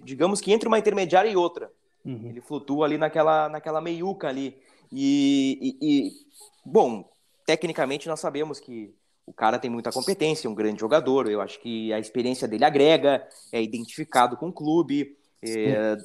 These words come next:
Speaker 1: dá um gás na torcida, dá uma injeção de ânimo, ele vai ser titular, vai qualificar o meio campo, vai qualificar defensivamente, ofensivamente. Eu acho que tem tudo pra,
Speaker 2: É,
Speaker 1: ah,
Speaker 2: o
Speaker 1: a-, agregar ao time do Grêmio. Agora,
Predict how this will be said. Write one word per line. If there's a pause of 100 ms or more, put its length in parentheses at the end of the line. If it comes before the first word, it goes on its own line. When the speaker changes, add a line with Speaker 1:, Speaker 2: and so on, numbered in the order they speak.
(120)
Speaker 1:
dá
um
gás
na
torcida,
dá
uma
injeção
de
ânimo,
ele
vai
ser
titular,
vai
qualificar
o
meio
campo,
vai
qualificar
defensivamente,
ofensivamente.
Eu
acho
que
tem
tudo
pra, (720)
Speaker 2:
É,
Speaker 1:
ah,
Speaker 2:
o
Speaker 1:
a-,
agregar
ao
time
do
Grêmio.
Agora,